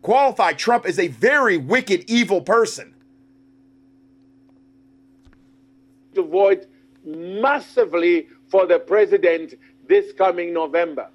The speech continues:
Speaker 2: And they are
Speaker 1: Uh.
Speaker 2: going to vote massively for the president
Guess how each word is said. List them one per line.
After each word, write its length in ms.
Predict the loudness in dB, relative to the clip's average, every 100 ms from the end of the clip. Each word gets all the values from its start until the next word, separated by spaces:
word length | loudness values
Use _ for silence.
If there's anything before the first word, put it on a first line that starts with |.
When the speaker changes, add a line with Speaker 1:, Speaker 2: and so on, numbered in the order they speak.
| _ _ -10
Speaker 2:
And 140 | -4 2
they 120 | 2
are 100 | 2
Speaker 1:
Uh. 40 | 2
Speaker 2:
going 280 | 0 0
to 200 | 0 0
vote 840 | 4 2 2 -2 -4 -4 -10 -14 -14
massively 1300 | -12 -4 -2 -2 -4 -2 -2 0 0 0 -2 -6 -2
for 140 | 0 2
the 140 | 2
president 720 | 2 2 2 2 2 0 -2